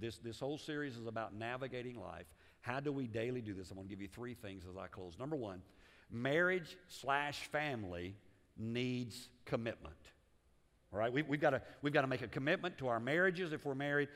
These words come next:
and we've gotta make a commitment to our family. All right? And so that's number one. Number two is marriage family takes and needs time. It, it takes effort. You gotta spend time.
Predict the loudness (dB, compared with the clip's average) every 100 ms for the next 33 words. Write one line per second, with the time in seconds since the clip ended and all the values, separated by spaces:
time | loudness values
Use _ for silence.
0 | -10 -2 2 4 2 2 -2 -4 0 0
1 | 0 -4 0 0 2 0 0 -6 -14 -20
2 | _ _ _ _ _ _ _ _ _ _
3 | _ -4 0 0 0 -10 -20 -20 -20 _
4 | _ _ _ -6 0 0 0 0 0 0
5 | -2 -10 -20 -20 _ _ _ _ 0 4
6 | 4 4 4 4 6 4 2 -4 -18 -20
7 | -20 _ _ _ -10 0 6 6 6 2
8 | 0 0 0 0 -2 -2 -4 -8 -20 -20
9 | _ -6 -4 -4 -6 -14 -14 -10 -8 -4
10 | -2 -2 -2 -6 -12 -18 -10 -6 -4 -6
11 | -8 -14 -18 -20 _ _ _ _ _ _
12 | _ _ _ _ _ _ _ _ _ _
13 | _ -12 -6 0 0 2 6 6 4 0
14 | 6 6 6 2 2 4 4